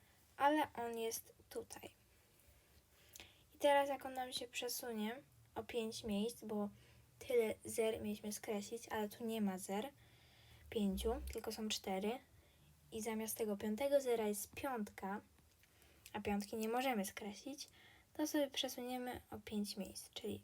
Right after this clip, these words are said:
mamy tutaj raz, dwa, trzy, cztery i pięć. I tutaj będzie nasz przecinek, czyli wyjdzie nam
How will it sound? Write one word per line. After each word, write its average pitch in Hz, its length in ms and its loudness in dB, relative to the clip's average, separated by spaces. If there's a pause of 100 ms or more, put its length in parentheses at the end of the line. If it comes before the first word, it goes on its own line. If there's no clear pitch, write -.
mamy 202 260 -4
tutaj - 440 -16
raz, 269 500 -2 (800)
dwa, 247 340 -2 (1800)
trzy, 247 420 -2 (1900)
cztery 220 720 -2 (1900)
i 240 80 -12
pięć. - 680 -6 (160)
I 240 60 -12 (140)
tutaj 285 440 4
będzie 220 440 -2
nasz 196 360 0 (600)
przecinek, 254 640 -2 (440)
czyli 247 360 2
wyjdzie 214 420 4
nam 185 300 0